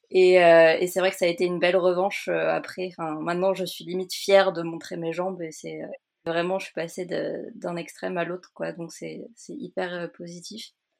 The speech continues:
Et aussi, ouais, euh, ce que tu disais, Justine, sur, euh, choisir la douleur et choisir, euh, choisir, euh, d'avoir une, une aiguille, euh, plantée dans, plantée dans la, dans la peau et que ce soit pas des chirurgiens ou des médecins qui,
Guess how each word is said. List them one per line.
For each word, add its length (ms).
Et 100
aussi, 320
ouais, 400
euh, 20
ce 80
que 80
tu 140
disais, 320
Justine, 460
sur, 340
euh, 500
choisir 560
la 140
douleur 500
et 100
choisir, 580
euh, 320
choisir, 480
euh, 120
d'avoir 380
une, 320
une 220
aiguille, 460
euh, 180
plantée 420
dans, 440
plantée 380
dans 140
la, 320
dans 140
la 160
peau 240
et 80
que 60
ce 80
soit 160
pas 200
des 240
chirurgiens 640
ou 40
des 140
médecins 400
qui, 360